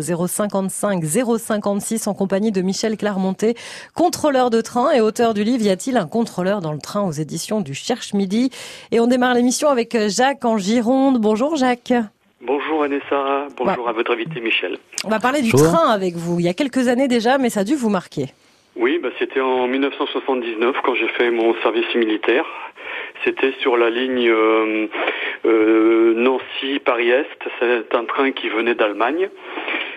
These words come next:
Speaker 2: Et, euh, apparemment, le train était déjà bien complet quand nous, on est arri-, euh, on, on, on est, on, on est monté dedans à Commercy. Ce qui fait que c'était des, des trains à compartiment et on était, euh, on était debout, hein, dans les couloirs, tellement il y avait plus de place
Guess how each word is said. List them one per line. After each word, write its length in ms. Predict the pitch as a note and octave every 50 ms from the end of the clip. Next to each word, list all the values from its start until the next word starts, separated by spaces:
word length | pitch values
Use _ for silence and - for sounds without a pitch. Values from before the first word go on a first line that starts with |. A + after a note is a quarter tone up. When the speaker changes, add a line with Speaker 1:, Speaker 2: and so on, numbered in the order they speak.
| - - -
Speaker 2:
Et, 240 | A#2+ A#2+ A#2+ A#2+ A#2+
euh, 680 | A#2 A2+ A2+ A2+ A2+ A2 A2 A2 A2 A2 A2 A2 A2 A2+ -
apparemment, 840 | B2 B2+ A#2+ - C3+ B2+ G#2+ A#2 A#2+ A#2+ B2+ D3 E3+ F3 E3 C#3+ B2
le 160 | A#2 A2+ A2+
train 240 | A2 - - C3+ C3
était 240 | B2+ A#2 - - A#2+
déjà 300 | A#2+ A#2+ A2+ A2 A#2 A2+
bien 240 | G#2+ G#2+ C#3 D3+ D3+
complet 340 | D3+ D3 C3 - C#3 D3+ D3
quand 160 | - A#2 G#2 -
nous, 80 | C3 C3
on 100 | C3 B2+
est 160 | A#2+ A#2 A2+
arri-, 220 | B2 A2 A2 A2+ A#2+
euh, 260 | A2+ A2 A2 A2 G#2+
on, 140 | G#2+ G#2+ A2 - -
on, 200 | A2+ A2 A2+ -
on 120 | A#2 A2+
est, 120 | A2+ A2+ A2+
on, 80 | A2
on 240 | A2 A2+ A2+ A2 G#2+
est 60 | A2+
monté 260 | A2+ A2+ A2+ - - B2
dedans 220 | - - B2 A#2+
à 80 | A2+ G#2+
Commercy. 560 | - A2+ A2 A2 G#2 - - - D#3 F#3+ G3+ - - - - - - - - -
Ce 100 | - -
qui 60 | - -
fait 100 | - D#3+
que 40 | D#3 -
c'était 180 | - - - C3
des, 160 | - C3 B2 - A#2+ A2+
des 100 | - B2+
trains 180 | A#2+ - - D3+
à 20 |
compartiment 760 | C3 - D3+ - C#3 B2+ - - - C3 B2 C3 D3+ D3+ C3
et 60 | A2+
on 120 | A2 A2 A2
était, 220 | A2+ A2+ A2+ -
euh, 340 | C#3 C3+ B2+ A#2 A2 A2 G#2 - - - - - - - -
on 80 | A#2
était 220 | B2 B2+ - D3+ C#3+
debout, 400 | C#3+ D#3+ D#3 D3+ E3 D#3 C3+ C3+
hein, 60 | D3
dans 100 | B2+ B2
les 100 | B2 A#2
couloirs, 420 | - - A#2 A#2 B2 C#3+ D#3+ D#3 -
tellement 240 | - B2 B2+ C3
il 60 | B2+ A#2+
y 40 |
avait 100 | A#2 A2+
plus 160 | A#2 - B2 -
de 60 | -
place 180 | - B2+ B2+